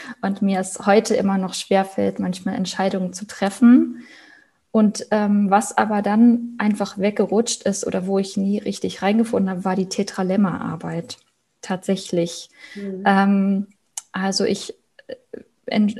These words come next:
Speaker 1: entscheide oft, indem ich, jetzt sage ich wieder, mein Gefühl ertaste. <laughs> Genau, aus unterschiedlichen Positionen. Und das ist das Tetralemma ja auch in Art, in der Art und Weise. Aber wie es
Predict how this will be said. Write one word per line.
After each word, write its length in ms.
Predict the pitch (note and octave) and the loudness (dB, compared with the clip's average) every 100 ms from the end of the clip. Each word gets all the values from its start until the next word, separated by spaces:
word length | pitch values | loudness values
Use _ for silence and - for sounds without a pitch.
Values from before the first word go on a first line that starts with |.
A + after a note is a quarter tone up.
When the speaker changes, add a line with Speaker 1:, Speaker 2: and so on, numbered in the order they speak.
| - | 0
Speaker 1:
entscheide 560 | G#3 - G3 G#3 A3 | 0 2 4 4 4
oft, 360 | G#3 G#3 - - | 4 0 -4 -8
indem 400 | - G3+ G3+ G3 | -2 2 2 2
ich, 280 | G3 - - - | -2 -6 -12 -8
jetzt 220 | - F#3+ | -6 0
sage 200 | F#3+ F#3 | 2 2
ich 100 | G#3 | 2
wieder, 320 | G#3+ G#3 G#3+ | 4 4 4
mein 320 | G#3 G3+ G3+ | 2 0 2
Gefühl 380 | G#3 G#3 - C4+ | 2 2 4 6
ertaste. 720 | C4 B3+ - B3 - - C4+ E4+ | 6 6 2 0 0 4 6 8
<laughs> 60 | D#4+ C#4 E4 - B3 B3 - - - - - | 6 6 6 8 6 4 -8 -10 -12 -14 -2
Genau, 340 | - A#3 A3 G3 | 6 8 8 8
aus 300 | E3 G3+ - | 8 6 6
unterschiedlichen 720 | A#3+ C#4 C4 A#3 A3 A3 G#3+ | 8 8 8 6 4 4 2
Positionen. 1080 | - A3+ G#3+ A#3 - G3 G3+ A3+ D4+ E4+ E4+ - - | 2 4 4 2 -2 2 4 4 4 4 0 -10 -4
Und 140 | G#3 | 2
das 160 | G3+ G3+ | 2 2
ist 160 | A3 - | 0 0
das 160 | G3 | 0
Tetralemma 540 | - G#3+ G3 F#3+ G3+ A3 | 0 0 0 0 2 2
ja 200 | G3 G3 | 2 2
auch 160 | G3+ | 2
in 120 | A#3+ | 0
Art, 220 | A#3+ A3 A3+ | -2 -2 2
in 120 | A3 | 4
der 160 | A3 | 4
Art 180 | - A3 | 2 0
und 160 | G#3 G#3 | -2 -2
Weise. 460 | G3 G#3 G#3 A#3 | -2 0 0 0
Aber 240 | - G3+ G3 | 0 -2 0
wie 100 | G3 | 0
es 260 | G#3 - | 0 -4